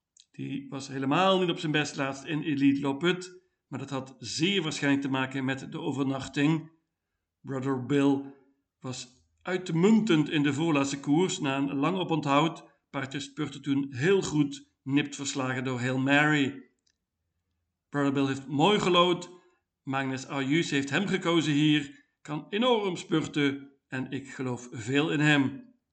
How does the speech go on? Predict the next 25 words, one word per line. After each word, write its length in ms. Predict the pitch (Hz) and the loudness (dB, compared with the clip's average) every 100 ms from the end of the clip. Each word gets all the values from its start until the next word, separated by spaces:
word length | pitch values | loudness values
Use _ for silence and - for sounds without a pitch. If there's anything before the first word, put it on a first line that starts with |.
| _ _ _ _ _ | _ _ _ _ _
Maar 240 | 131 127 | -12 -6
pas 220 | - 196 190 | -2 -2 0
op 260 | 190 - | -2 -2
voor 140 | 170 131 | -4 0
zes, 380 | 151 160 - - | 0 0 -4 -4
Rackham. 600 | 139 185 180 156 139 131 | 0 2 4 4 4 2
Die 100 | 143 | -2
is 100 | 143 | -4
totaal 420 | 170 247 240 175 | -6 -4 -4 -4
vergeten. 840 | 156 165 156 156 175 190 - _ _ _ _ _ | -2 0 0 2 -2 -2 -10 _ _ _ _ _
Paardje 440 | - 139 139 139 - | -6 -6 -4 -6 -6
kan 180 | 226 220 | -4 0
een 100 | 175 | 4
hoop, 520 | 175 208 - - - _ _ - | 4 4 0 -12 -20 _ _ -8
kan 160 | 151 | -2
ook 120 | 147 143 | -2 0
goed 220 | 151 - | -4 -2
vertrekken 760 | 135 - 180 190 202 202 - - _ | -10 -2 0 2 2 0 -6 -20 _
en 200 | 147 139 | -6 -6
krijgt 480 | - 143 147 - - _ _ _ - | -4 -2 -2 -6 -20 _ _ _ -4
wellicht 560 | 156 196 185 180 - | 2 4 4 0 -4
een 240 | 165 151 156 | -2 0 2
mooie 240 | 156 151 | 4 2
positie 460 | 156 139 147 143 131 | 0 0 0 2 2
hier. 520 | 143 170 180 - | 4 4 2 -4